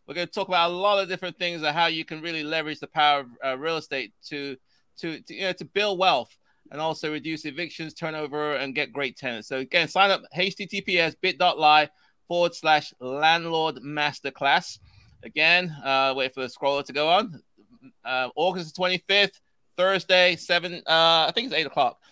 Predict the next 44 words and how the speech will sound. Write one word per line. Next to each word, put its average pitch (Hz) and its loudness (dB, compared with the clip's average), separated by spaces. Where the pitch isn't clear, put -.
Bit 190 0
dot 190 4
L 160 -4
Y 160 8
forward 180 -2
slash 156 0
landlord 151 -2
masterclass. 139 -4
Please 180 -8
sign 165 0
up 143 -4
there. 165 0
You're 143 -6
gonna 151 -4
have 143 -2
a 139 -6
good 170 -8
time. 185 2
And 135 -4
I 139 0
think 139 -10
you're 151 -4
gonna 151 -4
learn 147 -2
a 135 -4
lot 143 -4
from 127 -14
that 127 -6
session. 139 -8
So - 4
again, 185 0
uh, 151 4
without 185 -4
ado, 170 -2
I 165 4
wanna, 180 2
first 196 -2
of 175 -6
all, 165 0
thank 220 4
our 160 6
esteemed 190 -6
guests, 190 0
Kevin, 202 4